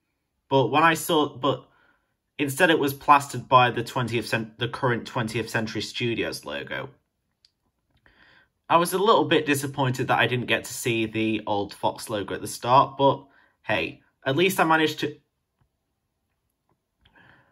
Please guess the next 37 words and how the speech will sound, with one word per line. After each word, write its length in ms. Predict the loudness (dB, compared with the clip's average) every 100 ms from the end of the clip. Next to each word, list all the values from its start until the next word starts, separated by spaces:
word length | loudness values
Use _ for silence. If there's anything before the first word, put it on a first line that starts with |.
| _ _ _ _ _ _ _ _ -2
at 160 | 2
least 280 | 6 4 4
I 40 | 6
managed 380 | 6 6 0
to 80 | -6
see 260 | -2 0 0
some 380 | -2 -4 -4 -4
sort 280 | -6 -6
of 140 | -8 -8
logo 320 | -8 -8 -8
at 80 | -10
the 60 |
start, 520 | -12 -10 -6 -4 -6 -8 _ _ _ _ _ _ _ _ _ _ _ _ _ -20 _ _
which 220 | -6 -4
is 120 | -4 -2
always 380 | -2 -2 -2
a 60 | -6
good 200 | -10 -10
thing. 380 | -12 -18 -18 -20 _ _ _ _ -20 _ _ _ _ _ _ _ 4
<coughs> 400 | 6 6 0 -8 _
Sorry 240 | -16 -12
about 240 | -10 -8 -6
that. 240 | -8 -10 _ _ _ _ _ _ _ _
So 160 | -14 -12
saying, 220 | -10 -12
it's 140 | -6 4
always 260 | 4 4
a 60 | 2
good 200 | -2 -4
thing 180 | -6 -6
that 120 | -6
I 60 | -4
get 160 | -8
to 80 | -8
see 100 | -6
a 80 | -4
logo, 380 | -4 -6 -8